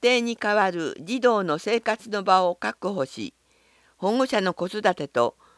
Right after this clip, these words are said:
仕事の両立を支援する事業です。令和八年度の入級受付が順次始まりますので、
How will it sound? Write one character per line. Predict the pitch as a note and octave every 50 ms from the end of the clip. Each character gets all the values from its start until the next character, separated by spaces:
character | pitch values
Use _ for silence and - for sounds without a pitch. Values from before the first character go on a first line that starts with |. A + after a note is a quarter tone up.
| _ _ _
仕 | - - G#3
事 | G#3 A3+ A#3 - A#3+ A#3
の | A#3 A3+ A3
両 | G#3 A3 A3 G#3+ G#3+
立 | G3+ A3 G3+ - - F#3
を | F#3+ F#3+ G3
支 | A3+ - - F3+
援 | G3 G3+ G#3+ G#3+
す | - - G3
る | F#3 G3+ F#3+
事 | F3 F#3+ G3
業 | F#3+ F#3 E3+ C#3+ C3
で | A#2 G#2+ B2
す。 | - - - _ _ _ _ _ _ _ _ _ _ _ _ _ _ _ _ _ _ _
令 | - G3+ A#3 C4 B3+ A3+
和 | G#3+ F#3
八 | F#3+ E3+ - - A3+ A#3+
年 | B3 A#3+ A#3 A3+ G3
度 | D#3+ D#3 D3+
の | C#3 C3+ C#3 - - _ _ - - _ _ -
入 | - F#3+ A3 A#3+ A#3+ -
級 | - - A#3 A#3 A3+ A3
受 | - - G#3+
付 | G#3+ - - - D#3 D3 C3
が | C3 C3 A#2 - _ _ _ _ _ _ -
順 | - F3 G#3+ B3+ B3+ A#3+ G#3+
次 | E3 F3
始 | E3+ D#3 D#3+ D#3+ F#3+ A3+
ま | A#3 A3
り | A3 G#3+ G#3
ま | G#3 G#3 -
す | - G3
の | E3+ D3+
で、 | C3 C3 B2+ B2 -